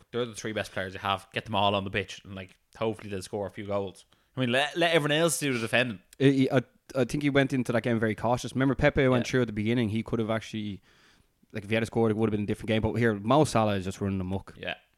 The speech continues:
Speaker 1: Um,
Speaker 2: Best player in the league after
Speaker 1: Pookie.
Speaker 2: after Pookie, yeah,
Speaker 1: <laughs>
Speaker 2: but best player in the league ever since, um, Eden Hazard, Hazard left. Even though I
Speaker 1: Yeah.
Speaker 2: thought Salah was better.
Speaker 1: Yeah, no, definitely. Um, the only other player who could que-, question that is maybe Raheem Sterling at the moment.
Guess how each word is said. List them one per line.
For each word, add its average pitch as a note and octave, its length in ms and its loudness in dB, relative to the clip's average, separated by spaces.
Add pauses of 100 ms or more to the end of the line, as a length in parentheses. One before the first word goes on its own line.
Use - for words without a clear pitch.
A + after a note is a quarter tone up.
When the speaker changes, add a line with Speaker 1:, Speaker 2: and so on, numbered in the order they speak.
(460)
Speaker 1:
Um, G#2 580 -2
Speaker 2:
Best D3+ 160 6
player D#3 120 8
in C3+ 100 6
the B2 60 6
league A#2+ 420 6
after G#2+ 500 -2 (260)
Speaker 1:
Pookie. B2+ 340 -6 (500)
Speaker 2:
after E3+ 420 12
Pookie, D#3+ 420 12
yeah, B2+ 200 10
Speaker 1:
<laughs> G#2+ 60 4
Speaker 2:
but A2 120 6
best C#3+ 180 6
player D3+ 140 6
in B2+ 60 4
the A#2 60 0
league A#2 240 6
ever A2 120 2
since, A2 420 -2
um, G2+ 400 -2 (800)
Eden G#2 200 0
Hazard, G#2 340 0
Hazard G#2 280 0
left. G2 180 -4
Even D#3+ 160 6
though E3 100 10
I D#3 80 10
Speaker 1:
Yeah. D3 60 4
Speaker 2:
thought C#3 340 4 (300)
Salah G#2 240 -4
was G2 100 -6
better. G#2 280 -2 (180)
Speaker 1:
Yeah, G#2 200 -2 (200)
no, G2+ 300 -2
definitely. G#2+ 480 -2 (120)
Um, G2 460 -4 (360)
the D3 80 8
only F#3+ 120 8
other D#3+ 100 6
player B2 200 4
who F#2+ 40 -6 (100)
could - 160 0
que-, - 120 -18
question G#2+ 380 -2
that G2+ 100 0
is B2+ 60 -2
maybe C#3+ 260 2
Raheem A2 300 2
Sterling A2+ 380 2
at G#2 60 -2
the A#2 60 -8
moment. G#2 300 -2